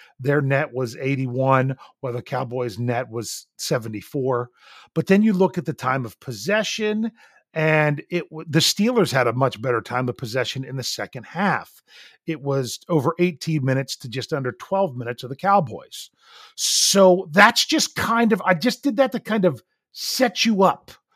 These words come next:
a little bit to make you see that, yeah, there was some discrepancy f-, between the first half and the second half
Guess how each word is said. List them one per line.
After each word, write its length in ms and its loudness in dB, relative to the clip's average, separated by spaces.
a 60 6
little 260 6
bit 400 -2
to 100 4
make 260 4
you 60 2
see 220 -2
that, 200 -4
yeah, 200 4
there 180 4
was 160 -4
some 160 0
discrepancy 600 -2
f-, 160 -14
between 300 -8
the 60 -8
first 300 -4
half 220 -6
and 80 -14
the 60 -14
second 360 -6
half 340 -16